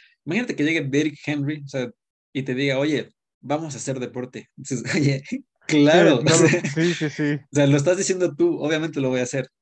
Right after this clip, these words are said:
Speaker 1: ¿no? Entonces, creo que está muy chido. Y ahorita me, me, me estaba acordando, ¿te acuerdas de ese?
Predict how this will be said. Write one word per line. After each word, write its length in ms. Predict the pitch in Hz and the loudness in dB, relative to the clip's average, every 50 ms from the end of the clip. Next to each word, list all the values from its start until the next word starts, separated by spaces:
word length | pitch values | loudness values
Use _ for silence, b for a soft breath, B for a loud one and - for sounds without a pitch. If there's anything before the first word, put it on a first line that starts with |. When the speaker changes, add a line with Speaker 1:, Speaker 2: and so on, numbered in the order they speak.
| _ _ _ | _ _ _
Speaker 1:
¿no? 400 | - 123 123 139 147 143 - - _ _ - | -12 -10 -8 -8 -8 -10 -12 -18 _ _ -12
Entonces, 600 | 139 123 110 - 123 127 131 135 120 110 110 - b b b _ _ | -10 -8 -6 -4 -4 -2 -2 -2 -2 -4 -6 -10 b b b _ _
creo 160 | - 147 139 | -6 -4 -4
que 60 | 170 | -4
está 160 | 160 147 151 | -6 -4 -4
muy 140 | 151 147 143 | -4 -2 -4
chido. 380 | 143 - 135 139 151 165 - _ _ _ _ B B B B B B - | -4 -2 -2 -2 -2 -4 -8 _ _ _ _ B B B B B B -2
Y 80 | 139 | 0
ahorita 180 | 160 175 214 208 | 0 0 0 -2
me, 120 | 185 147 151 | -6 -6 -4
me, 400 | 151 147 151 147 143 143 143 - _ - | -4 -2 -2 0 -2 -4 -6 -10 _ -10
me 140 | 156 143 | -6 -6
estaba 200 | 143 139 170 180 | -6 -4 -4 -6
acordando, 320 | 185 185 156 156 165 170 170 | -6 -6 -8 -8 -8 -8 -8
¿te 100 | 170 170 | -10 -10
acuerdas 220 | 170 180 190 180 | -8 -8 -8 -6
de 80 | 165 175 | -6 -8
ese? 380 | 170 175 175 170 156 131 117 | -6 -6 -6 -6 -6 -6 -8